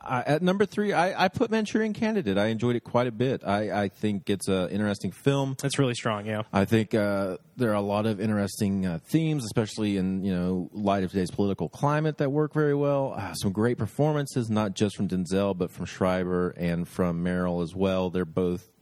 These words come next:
Speaker 1: I mean, they're all three just killing it, I think.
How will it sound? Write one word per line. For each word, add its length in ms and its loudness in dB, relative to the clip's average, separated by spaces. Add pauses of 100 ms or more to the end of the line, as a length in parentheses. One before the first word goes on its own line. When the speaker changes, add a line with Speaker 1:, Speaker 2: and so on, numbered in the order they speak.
Speaker 1:
I 40 0
mean, 160 0
they're 120 0
all 200 2
three 260 -4
just 300 -6 (200)
killing 300 -2
it, 100 -4
I 60 -4
think. 280 -6